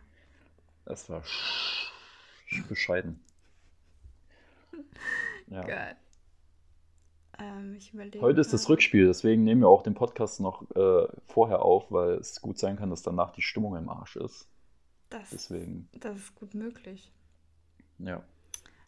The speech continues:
Speaker 2: Ähm, hatte ich ein Lowlight? Oh ja. Äh,
Speaker 1: Hat's
Speaker 2: richtig
Speaker 1: was mit deinen
Speaker 2: nervige
Speaker 1: Zähnen
Speaker 2: Sachen.
Speaker 1: zu tun?
Speaker 2: Nee.
Speaker 1: <laughs>
Speaker 2: Aber ich hab noch eine Zahnfrage später. Noch eine
Speaker 1: Oh.
Speaker 2: richtig wichtige Zahnfrage. Die stell ich danach.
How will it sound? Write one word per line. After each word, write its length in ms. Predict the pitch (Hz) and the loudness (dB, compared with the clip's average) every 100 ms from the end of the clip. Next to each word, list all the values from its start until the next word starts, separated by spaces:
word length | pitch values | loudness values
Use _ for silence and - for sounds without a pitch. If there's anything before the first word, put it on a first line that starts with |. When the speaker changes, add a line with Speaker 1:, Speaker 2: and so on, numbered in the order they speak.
| _ | _
Speaker 2:
Ähm, 800 | 208 202 208 208 202 202 208 220 _ | -8 -6 -6 -8 -12 -16 -18 -20 _
hatte 160 | - 208 | -20 -18
ich 160 | 220 233 | -16 -16
ein 120 | 220 | -16
Lowlight? 420 | 220 226 220 226 - | -16 -14 -14 -12 -4
Oh 120 | 214 | -2
ja. 320 | 208 202 208 208 _ _ - _ - - - _ - - | 0 -2 -4 -14 _ _ -20 _ -20 -20 -20 _ -20 -10
Äh, 120 | - 202 - | -8 -8 -12
Speaker 1:
Hat's 80 | - | -4
Speaker 2:
richtig 280 | 220 254 - | 2 4 4
Speaker 1:
was 80 | - | 4
mit 60 | 220 | 6
deinen 40 | |
Speaker 2:
nervige 140 | 214 104 | 6 4
Speaker 1:
Zähnen 400 | - 131 139 104 | 6 8 8 6
Speaker 2:
Sachen. 20 | |
Speaker 1:
zu 100 | - 90 | 2 -4
tun? 220 | 95 85 - - - - - _ _ | -6 -8 -14 -20 -20 -20 -20 _ _
Speaker 2:
Nee. 340 | 226 214 214 311 - _ _ _ _ _ _ _ _ | -12 -10 -8 -10 -14 _ _ _ _ _ _ _ _
Speaker 1:
<laughs> 280 | - 208 226 | -16 -12 0
Speaker 2:
Aber 120 | 233 | 2
ich 140 | 233 277 | 4 2
hab 100 | 262 | -2
noch 120 | 262 | 0
eine 160 | 247 240 | 0 0
Zahnfrage 600 | - 254 247 - 196 190 | 6 6 6 0 -2 -2
später. 480 | - - 190 190 196 _ _ _ | -10 -12 -12 -14 -18 _ _ _
Noch 120 | 214 | -14
eine 140 | 208 220 | -10 -4
Speaker 1:
Oh. 60 | |
Speaker 2:
richtig 360 | 240 - 254 220 | 0 0 -2 -6
wichtige 380 | 233 - 208 208 | -8 -8 -14 -14
Zahnfrage. 680 | - 202 196 - 180 190 214 - | -8 -8 -8 -14 -12 -12 -16 -14
Die 80 | |
stell 180 | 214 226 | -10 -6
ich 80 | 214 | -8
danach. 420 | 214 196 196 247 | -8 -4 -2 -4